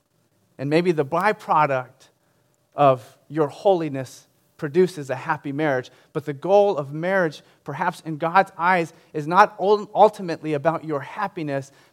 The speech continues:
but it is about the character and the person that He is trying to form in you along the way. So that's what we're gonna talk about. And this week, I wanna begin by addressing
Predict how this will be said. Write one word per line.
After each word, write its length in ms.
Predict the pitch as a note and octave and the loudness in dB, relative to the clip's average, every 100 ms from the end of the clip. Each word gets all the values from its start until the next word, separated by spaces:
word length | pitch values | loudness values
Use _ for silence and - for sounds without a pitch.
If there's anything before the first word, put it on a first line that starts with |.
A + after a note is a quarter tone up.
| - | -2
but 100 | D#3+ | 0
it 140 | D#3 | -2
is 120 | D#3+ | -6
about 380 | D3+ F3 F3+ D#3+ | 2 4 4 2
the 80 | D#3 | -10
character 800 | - - G3+ G#3 G3+ E3 D3+ C#3+ _ D#3 | -12 -6 -2 -2 -4 -4 -4 -4 _ -6
and 100 | D#3 | -6
the 60 | |
person 560 | C#3 - G#3 F#3+ F3 D#3+ | -6 -8 -8 -6 -6 -4
that 140 | C#3+ | -4
He 160 | C#3+ F#3 | -4 -6
is 120 | D#3 | -6
trying 380 | - F3+ F#3 F#3+ | -6 -4 -4 -6
to 140 | E3 | -10
form 440 | - - E3+ F3 D#3+ | -14 -6 -4 -2 -4
in 120 | D#3 | -6
you 280 | D3 D3 G#2+ | -6 -6 -6
along 460 | C3 B2+ C3 B2 - _ _ | -6 -6 -8 -12 -20 _ _
the 100 | - | -8
way. 240 | B2+ A#2+ A2 _ _ _ _ _ _ _ - - | -4 -4 -6 _ _ _ _ _ _ _ -20 -10
So 120 | D#3 | 0
that's 160 | E3 G#3 | 0 2
what 100 | F#3+ | -2
we're 100 | G3 | 0
gonna 160 | F#3+ | 0
talk 280 | F#3 F3 E3+ | 0 -2 -2
about. 360 | D3+ E3 F#3+ _ _ _ _ _ _ C#3 | 2 2 0 _ _ _ _ _ _ -2
And 100 | D#3+ | 0
this 180 | F#3+ | 0
week, 300 | F#3+ A3+ A3 - | -2 -4 -4 -2
I 60 | E3 | 2
wanna 240 | F#3+ G#3 | 2 0
begin 440 | F#3+ D#3+ G3 G3 | -2 -6 -6 -6
by 280 | E3+ E3 D#3+ | -2 -2 0
addressing 840 | C3 C#3 C#3+ F3+ F3+ - D3+ D3+ | -4 -8 0 2 2 -2 -6 -6